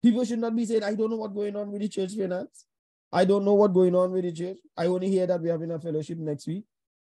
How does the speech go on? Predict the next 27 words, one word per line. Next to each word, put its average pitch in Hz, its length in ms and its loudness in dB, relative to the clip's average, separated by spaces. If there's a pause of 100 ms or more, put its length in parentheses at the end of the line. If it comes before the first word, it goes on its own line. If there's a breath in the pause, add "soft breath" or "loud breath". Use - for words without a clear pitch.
(500)
You 139 80 2
understand? 160 400 -2
Everybody 190 1000 2
knows 202 920 -4
what 135 260 -10
is 147 140 -10
taking 143 300 -8
place. 117 360 -16 (1120)
And 165 160 0
when 269 160 4
they 269 120 8
heard 240 240 8
it, 160 100 0
and 139 160 2
when 196 140 0
they 202 80 4
heard 190 160 4
the 202 80 -2
qualifications, 185 1000 -6
good 151 160 -2
reputation, 147 760 -8
Holy 147 260 -6
Spirit, 151 520 -6
and 123 160 -6
all 160 140 -4
of 151 100 -4
that, 151 220 -2